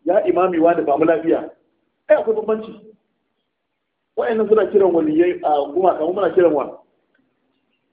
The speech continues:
Ya za ku sanya salihai misalin gumaka? Shin sun yi daidai ba? Me a kuskuren su?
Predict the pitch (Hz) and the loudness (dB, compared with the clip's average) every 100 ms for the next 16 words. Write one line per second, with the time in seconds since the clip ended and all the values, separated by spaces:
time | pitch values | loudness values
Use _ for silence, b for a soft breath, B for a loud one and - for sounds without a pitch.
0 | _ _ _ _ _ 147 156 226 220 214 | _ _ _ _ _ -2 0 0 0 0
1 | 190 160 151 147 151 170 147 147 165 143 | 0 2 2 2 0 -2 -2 -4 -4 -4
2 | 151 135 - 127 _ _ _ _ _ _ | -4 -6 -8 -12 _ _ _ _ _ _
3 | - - _ _ _ _ _ _ _ _ | -20 -20 _ _ _ _ _ _ _ _
4 | _ _ _ - 185 208 - 440 427 - | _ _ _ -4 0 4 6 4 2 -4
5 | - - _ _ _ _ _ _ _ _ | -14 -20 _ _ _ _ _ _ _ _
6 | _ _ _ _ _ _ _ _ _ _ | _ _ _ _ _ _ _ _ _ _
7 | - 226 226 226 240 202 143 | -6 -4 -2 0 2 2 0